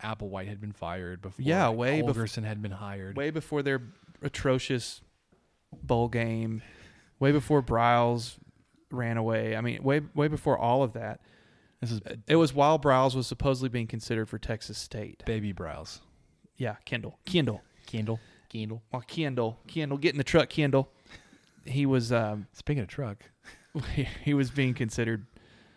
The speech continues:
Speaker 2: for the Texas State job, but I remember seeing that Gibbs was, I think he was spotted on campus at Houston and all this other stuff, and then it just went away.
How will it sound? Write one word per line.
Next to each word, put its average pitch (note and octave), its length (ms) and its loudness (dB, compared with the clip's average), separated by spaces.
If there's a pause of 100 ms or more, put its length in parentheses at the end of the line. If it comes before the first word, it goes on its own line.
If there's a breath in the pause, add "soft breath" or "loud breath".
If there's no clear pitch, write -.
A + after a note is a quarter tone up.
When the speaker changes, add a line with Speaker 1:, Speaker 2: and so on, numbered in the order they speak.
(180 soft breath)
Speaker 2:
for A#2+ 160 -2
the A2 220 -2
Texas A#2+ 360 -2
State A#2 260 0
job, A2 320 0
but A2 140 -2 (360 soft breath)
I - 80 -8
remember F#3+ 320 -2
seeing D3+ 400 -2
that A2 160 -4 (720)
Gibbs C3+ 260 0
was, G#2+ 360 -4 (220)
I - 40 -20
think - 240 -10
he G#2+ 100 -10
was G#2+ 100 -12
spotted C#3+ 400 2
on C#3+ 180 2
campus C#3+ 460 -2
at - 80 -2
Houston B2 640 -2
and A2 220 -10 (920 soft breath)
all B2+ 140 0
this C#3 160 2
other C3 160 4
stuff, C3+ 260 -2
and B2+ 80 -2
then B2+ 80 0
it - 80 -4
just A#2+ 220 -6
went A2 180 -2
away. G#2+ 400 -6